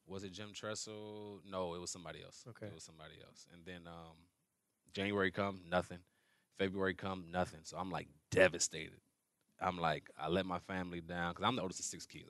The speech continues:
Speaker 1: I have seven kids. I'm the
Speaker 2: Mm-hmm.
Speaker 1: oldest of six kids.
Speaker 2: Yeah.
Speaker 1: I'm like, I let my family down. There's just so many, so much emotion.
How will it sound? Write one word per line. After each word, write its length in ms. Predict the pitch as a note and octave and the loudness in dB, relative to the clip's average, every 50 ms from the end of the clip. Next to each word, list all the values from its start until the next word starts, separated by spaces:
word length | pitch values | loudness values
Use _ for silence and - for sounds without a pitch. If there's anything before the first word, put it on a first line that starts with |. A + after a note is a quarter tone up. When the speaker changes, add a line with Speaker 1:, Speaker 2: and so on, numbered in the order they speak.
| - - | 0 4
Speaker 1:
I 40 | A#2 | 4
have 100 | C3+ - | 4 6
seven 260 | - B2 A#2 G2 E2+ | 6 2 2 2 0
kids. 260 | - - D#2+ D#2 - | -4 -8 -8 -8 -4
I'm 120 | F2 F2 C3+ | -4 -2 -2
the 60 | - | 0
Speaker 2:
Mm-hmm. 60 | - G#2+ | 4 6
Speaker 1:
oldest 260 | A2+ A2+ G2+ - - | 6 8 6 4 4
of 60 | - | 2
six 240 | - - G#2 E2+ - | 2 2 2 0 -4
kids. 320 | - D#2 D2+ - - - | -8 -10 -14 -14 -6 6
Speaker 2:
Yeah. 260 | - C3+ B2+ B2 A#2 - - - - - - | 8 8 8 8 4 0 -2 -8 -18 -6 -4
Speaker 1:
I'm 100 | G2+ G2+ | -2 -2
like, 120 | F2 D#2 | 0 0
I 60 | D2 | 2
let 160 | E2 A2 C3 B2 | 8 8 8 8
my 140 | A#2 A2+ A#2 | 8 0 0
family 400 | - A#2+ A2+ A2+ A2 G#2+ G#2+ G2+ | 2 2 2 2 2 0 -4 -4
down. 320 | F#2+ G#2 G2+ G#2 G#2 A2 | -2 -2 -2 0 0 -2
There's 140 | G#2+ G2+ F#2+ | -2 -2 -2
just 80 | - - | 0 0
so 120 | B2+ B2 | -2 -2
many, 260 | A#2+ A#2 A2 G#2+ G2+ F#2 | -4 -4 -6 -4 0 0
so 140 | - C3 | 0 0
much 440 | A#2+ A#2+ A#2+ A2 G#2 - - - - - | 0 0 -2 0 0 0 0 -2 -4 -4
emotion. 560 | G#2 G2+ G2 F#2+ G#2 A2+ A2 - - F2+ | -6 -6 2 6 6 8 8 6 4 0